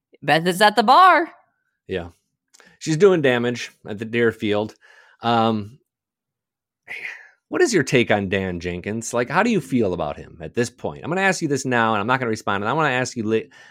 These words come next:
Speaker 2: gonna ask you a few times throughout this season, 'cause he's a really interesting character, and I think the perception of him is kind of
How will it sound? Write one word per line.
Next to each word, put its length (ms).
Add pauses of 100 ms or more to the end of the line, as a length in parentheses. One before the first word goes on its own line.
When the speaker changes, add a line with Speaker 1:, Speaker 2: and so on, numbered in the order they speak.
(120)
Speaker 2:
gonna 140
ask 200
you 80
a 20
few 220
times 420
throughout 300
this 180
season, 340 (360)
'cause 140
he's 160
a 80
really 260
interesting 480
character, 340
and 80
I 60
think 140
the 60
perception 580
of 120
him 180
is 180
kind 220
of 200